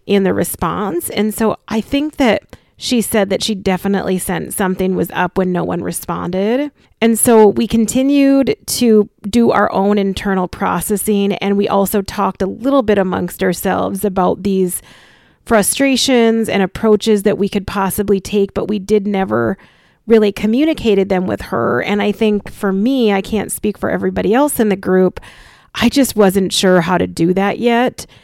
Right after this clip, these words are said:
and it really hadn't landed. So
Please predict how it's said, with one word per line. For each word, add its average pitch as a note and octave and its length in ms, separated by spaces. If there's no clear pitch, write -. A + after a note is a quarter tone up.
and G#3+ 140
it F#3+ 120
really G3 300
hadn't F#3+ 460
landed. F#3+ 640
So G3+ 640